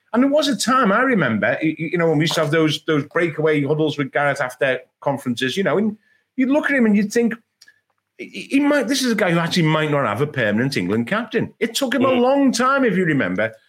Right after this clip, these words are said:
Speaker 1: before he
Speaker 2: He didn't
Speaker 1: actually
Speaker 2: want one,
Speaker 1: deci-
Speaker 2: did he?
Speaker 1: No, and, and, and you got that impression, and I, I, I, 'cause he didn't buy into the cult of the England captain,
Speaker 2: Mm.
Speaker 1: which we saw in,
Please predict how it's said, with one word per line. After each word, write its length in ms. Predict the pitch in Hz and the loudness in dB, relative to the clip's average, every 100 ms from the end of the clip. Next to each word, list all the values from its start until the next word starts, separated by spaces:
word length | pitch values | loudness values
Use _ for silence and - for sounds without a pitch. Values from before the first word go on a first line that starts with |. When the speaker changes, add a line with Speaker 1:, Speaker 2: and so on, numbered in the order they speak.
| _ - | _ -6
Speaker 1:
before 280 | 151 175 | -2 0
he 60 | 156 | 0
Speaker 2:
He 40 | 156 | 0
didn't 60 | |
Speaker 1:
actually 160 | 143 170 | 0 0
Speaker 2:
want 100 | 135 | 2
one, 100 | - | 0
Speaker 1:
deci- 60 | |
Speaker 2:
did 140 | 135 127 | 0 -2
he? 140 | 98 - - _ _ - | -4 -8 -20 _ _ 0
Speaker 1:
No, 420 | 247 294 285 175 | 2 4 4 2
and, 80 | - | 0
and, 280 | 233 208 226 | 0 0 0
and 140 | 214 | 2
you 80 | 214 | 2
got 180 | 247 - | 2 0
that 100 | 240 | 2
impression, 500 | 226 220 233 254 175 | 2 0 0 -2 -2
and 180 | 175 180 | -2 0
I, 360 | 160 - 190 190 | -2 0 -2 -2
I, 100 | - | -4
I, 260 | 175 - 160 | -4 -4 -4
'cause 160 | 185 | 0
he 80 | 190 | 0
didn't 320 | 170 277 262 | 2 2 2
buy 180 | 233 233 | 2 2
into 800 | 226 220 180 - 185 120 107 110 _ _ _ _ _ _ _ | 2 2 2 0 0 0 0 -4 _ _ _ _ _ _ _
the 120 | 147 | -4
cult 360 | 156 - 202 170 | -2 0 0 0
of 100 | 156 | -2
the 100 | 165 | 0
England 260 | 160 151 147 | 0 0 -2
captain, 340 | 190 190 127 | -4 -2 0
Speaker 2:
Mm. 60 | 139 | 0
Speaker 1:
which 180 | - | 0
we 100 | 170 | 0
saw 640 | 151 - 214 147 147 160 - | 0 2 2 4 2 2 0
in, 380 | 156 151 139 | 0 0 -2